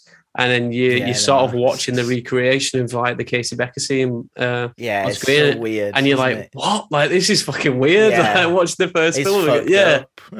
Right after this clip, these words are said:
Speaker 2: up. <laughs>
Speaker 1: So, yeah, watching that for the first time was a bit of a mind fuck.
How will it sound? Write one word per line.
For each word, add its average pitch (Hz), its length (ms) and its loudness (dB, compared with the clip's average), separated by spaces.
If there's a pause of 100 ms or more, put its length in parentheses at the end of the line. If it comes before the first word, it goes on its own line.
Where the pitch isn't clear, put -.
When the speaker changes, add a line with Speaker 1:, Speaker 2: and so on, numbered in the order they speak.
(360)
Speaker 2:
up. - 20 2
<laughs> - 60 -2
Speaker 1:
So, 151 280 2
yeah, 165 300 0
watching 160 420 0
that 147 220 2
for - 80 -8
the 127 80 -4
first 127 320 -2
time 127 260 0
was 127 120 -4
a - 20 -6
bit 131 140 2
of 123 80 -2
a 123 40 -2
mind 123 380 0
fuck. 135 260 -2